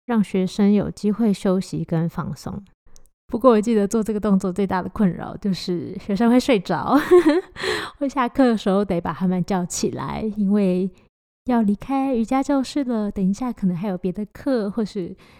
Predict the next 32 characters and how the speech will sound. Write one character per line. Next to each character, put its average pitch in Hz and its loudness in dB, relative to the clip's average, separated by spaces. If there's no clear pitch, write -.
这 214 -8
个 175 -6
教 196 -4
师 190 -6
等 190 -8
一 185 -4
下 196 -6
就 214 -6
得 180 -6
锁 170 0
门。 196 -6
但 320 2
如 262 4
果 233 8
他 247 6
们 214 2
在 226 2
自 262 -2
己 214 0
家 185 -2
里， 196 0
我 185 0
就 202 -2
不 190 -4
会 180 2
把 170 -2
他 - -10
们 165 -6
叫 165 -2
起 - -10
来 - -14
了。 - -12